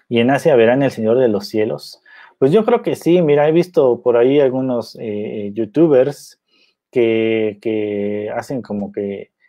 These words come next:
entrevistas a, a, a japonés y a, japoneses, eh, o, o personas asiáticas incluso, y que, eh,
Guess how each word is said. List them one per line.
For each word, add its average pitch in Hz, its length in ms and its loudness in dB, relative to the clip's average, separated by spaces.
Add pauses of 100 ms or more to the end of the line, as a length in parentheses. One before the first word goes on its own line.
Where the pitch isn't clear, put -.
entrevistas 120 760 -2
a, 110 140 -4
a, 104 260 -12
a 101 300 -16
japonés 113 580 -6
y 110 80 -6
a, 104 120 -6 (140)
japoneses, 120 840 -6 (460)
eh, 120 80 -2
o, 104 80 0
o 113 340 2
personas 117 400 -2
asiáticas 107 640 -6
incluso, 104 500 -8
y 202 140 -8
que, - 300 -12 (420)
eh, 98 960 -4